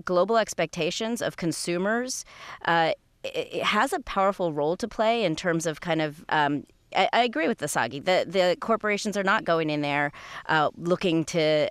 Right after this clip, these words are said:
see how they can help the poor in the developing world. But at the same time, they are going there prospecting for knowledge and culture. Um, and,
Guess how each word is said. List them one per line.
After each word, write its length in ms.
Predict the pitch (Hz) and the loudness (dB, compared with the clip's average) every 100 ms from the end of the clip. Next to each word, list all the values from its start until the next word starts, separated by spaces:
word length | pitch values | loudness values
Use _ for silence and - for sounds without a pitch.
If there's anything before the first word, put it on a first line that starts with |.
| 151 | -2
see 240 | - 170 | -4 -4
how 220 | 160 160 | 0 0
they 120 | 156 | 0
can 160 | 151 156 | -2 -4
help 380 | 151 156 151 151 | 0 0 0 -2
the 80 | 165 | -6
poor 280 | - 160 | 0 2
in 100 | 156 | 2
the 80 | 151 | 0
developing 480 | 143 147 147 160 156 | 0 0 0 0 0
world. 360 | 185 196 165 147 - - | 4 4 4 2 -8 -6
But 100 | - | 0
at 60 | 202 | 0
the 60 | - | 2
same 200 | 247 294 | 2 4
time, 220 | 214 175 | 2 2
they 100 | 175 | 4
are 180 | 190 233 | 4 2
going 340 | 202 190 185 | 2 2 2
there 160 | 175 170 | 2 0
prospecting 840 | - 165 202 - 151 - 156 160 | 0 0 0 -2 -4 -2 -2 -2
for 160 | - 156 | -2 0
knowledge 560 | 160 208 - - - - - - | 2 2 0 -6 -12 -14 -20 -4
and 160 | 170 170 | -2 0
culture. 480 | 202 240 - - - - - - | -2 -4 -4 -8 -10 -12 -10 -2
Um, 520 | 165 160 160 165 165 - | 2 4 4 4 0 0
and, 580 | 185 180 175 175 175 160 | 0 2 2 2 0 -2